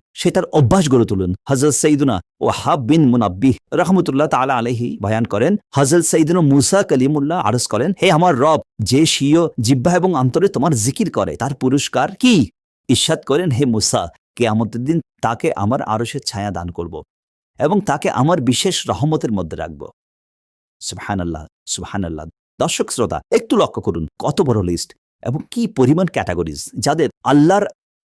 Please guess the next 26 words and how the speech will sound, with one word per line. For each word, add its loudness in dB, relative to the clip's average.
আরশের -2
ছায়া -6
নসিব -2
হবে। -8
আরও 4
একটি 0
বর্ণনা -2
আপনাদেরকে -8
শোনাচ্ছি। -12
হযরত 0
মূসা 2
আলাইহিস 0
সালাতু -2
সালাম -4
প্রশ্ন -6
করেছেন -6
সেই 0
লোকদের 2
সম্পর্কে, -8
"হে 0
আল্লাহ, -2
আরশের -4
ছায়া -4
কাদেরকে 0
দান 0
করবেন?" -8